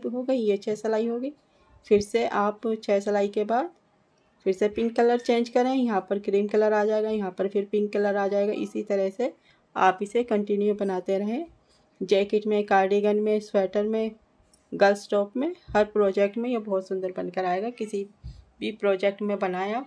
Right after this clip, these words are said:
बहुत सुंदर बनकर आएगा। आपको मेरा design पसंद आया हो तो please मेरे channel को like, share और subscribe करें और bell icon पर click ज़रूर करें। इससे आपको मेरी video के हर video की notification मिलती रहेगी।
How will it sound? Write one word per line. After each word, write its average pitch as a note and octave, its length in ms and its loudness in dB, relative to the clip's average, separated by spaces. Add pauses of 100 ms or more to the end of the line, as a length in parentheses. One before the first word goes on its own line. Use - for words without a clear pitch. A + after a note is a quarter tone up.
बहुत G3 220 -6
सुंदर F#3 260 -4
बनकर F3 360 -10
आएगा। D#3 340 -16 (1400)
आपको F3 320 -6
मेरा G3+ 260 2
design G3 340 -2
पसंद G3 340 -2
आया F#3+ 180 2
हो G#3+ 120 -4
तो G#3+ 140 -10
please G#3 360 -8
मेरे G3 200 0
channel F#3+ 380 -4
को E4 180 -8 (840)
like, F#3+ 340 4
share G3 320 2
और G3+ 120 2
subscribe G3 680 -2
करें G#3+ 260 0 (840)
और G3 260 2
bell G3+ 300 4
icon G3+ 340 4
पर A3 200 -2
click A3+ 340 -6
ज़रूर G3+ 280 2
करें। E3 240 -4
इससे G3 280 -4
आपको G3 300 0
मेरी G#3 260 0
video G3+ 320 0
के G#3 140 -4
हर G#3 220 -6 (840)
video G#3 440 2
की A#3 160 2
notification G#3 840 0
मिलती G#3+ 340 2
रहेगी। F3 380 -4